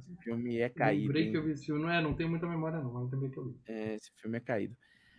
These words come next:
Speaker 1: Ah, tá naquele Quatro Mulheres e um Destino, que eu citei esse filme no, no nosso querido
Speaker 2: Quatro
Speaker 1: F G
Speaker 2: Mulheres e o
Speaker 1: Cast,
Speaker 2: Destino, o,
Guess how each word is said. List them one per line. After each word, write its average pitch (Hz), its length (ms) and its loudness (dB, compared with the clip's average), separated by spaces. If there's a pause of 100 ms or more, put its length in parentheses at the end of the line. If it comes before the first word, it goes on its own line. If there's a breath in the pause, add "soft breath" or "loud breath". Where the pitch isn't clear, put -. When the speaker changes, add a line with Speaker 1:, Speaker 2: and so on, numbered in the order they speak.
(200 soft breath)
Speaker 1:
Ah, 131 540 8
tá 175 160 12
naquele 165 320 6
Quatro 175 400 10
Mulheres 151 460 6
e 156 60 2
um 147 40 4
Destino, 170 500 2
que 180 100 4
eu 156 40 4
citei 156 320 2
esse - 140 -4
filme 147 300 2
no, 131 640 4 (840)
no 139 60 0
nosso 139 240 2
querido 139 760 8
Speaker 2:
Quatro 143 180 8
Speaker 1:
F 151 80 4
G 147 60 8
Speaker 2:
Mulheres 147 480 10
e 147 40 10
o 139 40 10
Speaker 1:
Cast, 135 160 8
Speaker 2:
Destino, 151 420 4
o, 135 400 8